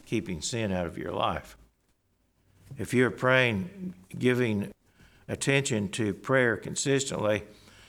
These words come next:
and praying to the true God and, uh, praying with spiritual, true spiritual awareness and understanding,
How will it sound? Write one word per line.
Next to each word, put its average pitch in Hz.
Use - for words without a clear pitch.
and 95
praying 120
to 120
the 101
true 131
God 110
and, 117
uh, 82
praying 117
with -
spiritual, -
true 131
spiritual 117
awareness 110
and -
understanding, 110